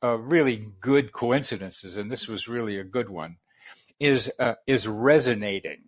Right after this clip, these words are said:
is the, the resonation of place. And you made it c-,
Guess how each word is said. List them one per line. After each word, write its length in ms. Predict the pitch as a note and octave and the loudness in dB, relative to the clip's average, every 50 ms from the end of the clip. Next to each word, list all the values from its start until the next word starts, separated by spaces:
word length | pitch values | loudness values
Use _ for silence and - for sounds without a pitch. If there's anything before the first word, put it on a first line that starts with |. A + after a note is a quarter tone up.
| _ _ | _ _
is 220 | - A#2+ A2 - | -8 -8 -8 -2
the, 200 | - A#2 G#2+ F#2+ _ _ - - - _ _ | -2 -2 -2 -2 _ _ -20 -20 -20 _ _
the 60 | B2 | -4
resonation 1000 | A#2 A2+ A2+ B2 C#3+ D#3 D#3+ B2 C#3 C3 B2+ C3 C3+ C#3+ C3+ - - B2+ A#2+ A2+ - - | -4 -2 2 4 6 6 6 6 4 2 4 4 4 4 2 2 0 -2 -2 -4 -4 -4
of 260 | - A2+ G#2 F#2+ - _ _ _ _ _ | -4 -4 -4 -4 -8 _ _ _ _ _
place. 540 | - - - C#3+ B2+ G2+ - - - - - | -8 0 2 2 2 2 0 -4 -10 -10 -8
And 180 | A2 G#2+ G#2+ | -8 -8 -6
you 140 | A#2 D#3 E3 | -4 -4 -2
made 260 | C#3+ C#3 C#3 C#3 B2+ | 0 0 0 0 0
it 140 | A#2 G#2+ - _ _ - | 0 -4 -6 _ _ -20
c-, 60 | - | -18